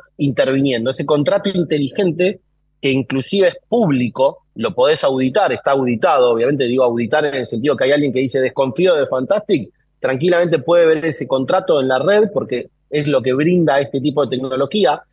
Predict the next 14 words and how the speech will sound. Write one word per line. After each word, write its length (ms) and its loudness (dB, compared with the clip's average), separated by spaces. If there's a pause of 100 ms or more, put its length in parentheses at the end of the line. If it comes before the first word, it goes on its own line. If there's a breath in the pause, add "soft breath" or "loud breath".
(140)
principalmente 760 0
brinda 400 0
transparencia, 1040 0 (220)
algo 360 0
que 140 -2
nada 540 2 (200)
de 120 -2
lo 120 2
que 80 -4
utilizamos 520 -2
hoy, 200 0 (500)
eh, 380 0
re-, 240 -4
eh, 300 -4